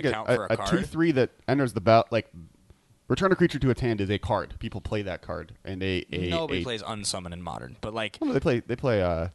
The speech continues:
Speaker 2: Vapor Snag.
Speaker 1: Vapor Snag,
Speaker 2: Yeah, but
Speaker 1: and, and that's, like, yes, one life, but I say a two three is, like,
Speaker 2: Yeah.
Speaker 1: uh, Mana War was a card,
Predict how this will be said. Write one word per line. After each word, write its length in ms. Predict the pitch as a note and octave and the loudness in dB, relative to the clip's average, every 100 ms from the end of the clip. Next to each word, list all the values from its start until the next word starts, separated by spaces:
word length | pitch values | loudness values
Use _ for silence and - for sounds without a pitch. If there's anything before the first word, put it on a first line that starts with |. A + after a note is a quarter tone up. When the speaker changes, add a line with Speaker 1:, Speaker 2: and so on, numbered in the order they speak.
| - | -8
Speaker 2:
Vapor 220 | G#2+ G2 | -8 -8
Snag. 320 | A#2 A2 G#2+ | -8 -8 -4
Speaker 1:
Vapor 220 | G#2+ D3+ C3+ | 0 0 0
Snag, 100 | C#3 | -2
Speaker 2:
Yeah, 460 | C3 B2+ B2 A#2+ | -2 -2 -2 -4
but 100 | G#2+ | -4
Speaker 1:
and, 100 | G#2+ | -4
and 200 | F#2+ G2 | -6 0
that's, 160 | A2 - | -2 0
like, 160 | G2 | -4
yes, 180 | B2 F#2+ | -4 -4
one 160 | A#2 A2+ | -2 0
life, 200 | G2 C#3 | 0 0
but 100 | A#2 | 0
I 40 | F#2+ | 0
say 140 | B2 | -2
a 40 | |
two 200 | - A2+ | -2 -6
three 220 | - F#2+ F2+ | -8 -6 -6
is, 580 | F#2 - - - - _ _ - _ _ - | -8 -12 -14 -16 -20 _ _ -20 _ _ 2
like, 200 | A#2 G#2+ | 2 2
Speaker 2:
Yeah. 280 | G2+ E2+ E2 | -2 -6 -4
Speaker 1:
uh, 100 | G#2 - - - _ _ _ - | -2 -2 -6 -20 _ _ _ -2
Mana 240 | D3+ A3 | 6 8
War 200 | G3+ F3 | 10 10
was 140 | D#3+ C#3+ | 8 4
a 80 | C3 | 2
card, 440 | - D3+ B2+ | 2 4 4